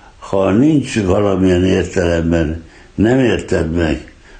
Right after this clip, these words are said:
hogy hozzátartozik az is, hozzátartozik a filmvilág folyóirat is, és hozzátartozik a dokumentumfilm,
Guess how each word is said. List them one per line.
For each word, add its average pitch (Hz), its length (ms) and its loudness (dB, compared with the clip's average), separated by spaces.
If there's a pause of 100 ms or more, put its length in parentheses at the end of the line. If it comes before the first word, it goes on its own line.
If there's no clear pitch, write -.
hogy 85 200 -2
hozzátartozik 90 1200 -2 (360)
az 101 240 -2
is, 87 360 -2 (300)
hozzátartozik 90 1080 -2
a 76 140 -2
filmvilág 82 800 -2 (340)
folyóirat 87 840 0
is, 107 380 -2 (380)
és - 260 -4
hozzátartozik 87 1080 -2
a 80 220 -2 (240)
dokumentumfilm, 85 1300 -2